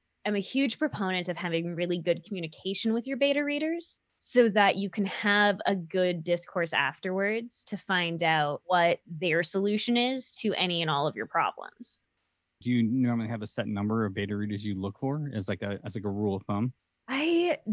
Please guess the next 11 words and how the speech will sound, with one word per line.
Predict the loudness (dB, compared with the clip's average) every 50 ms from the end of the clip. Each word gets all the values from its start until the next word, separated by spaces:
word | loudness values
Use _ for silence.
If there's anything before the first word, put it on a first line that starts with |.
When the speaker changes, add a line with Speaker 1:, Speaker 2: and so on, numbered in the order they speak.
| -4 -4
Speaker 1:
don't. | -2 0 2 2 4 2 0 -2 -4 -8 -10 -10 -8 -10 -2 -2 -2 2 4
Um, | 4 6 6 6 6 6 6 4 4 2 0 -2 -4 _ -2
my | -2 -2 0 -2 -2 -2 0 0 2 2 2 2 2 2 2 0 0 0 -2 -4 2
beta | 4 4 6 6 4 4
readers, | 4 2 4 4 4 4 2 2 0 0 2
I | 2 4
don't | 4 4 2 0 -4 _
tend | -6 -2 0 0 0 0
to | -2 -2
look | 0 0 -2 0 2
at | 4 4 4 4 2 0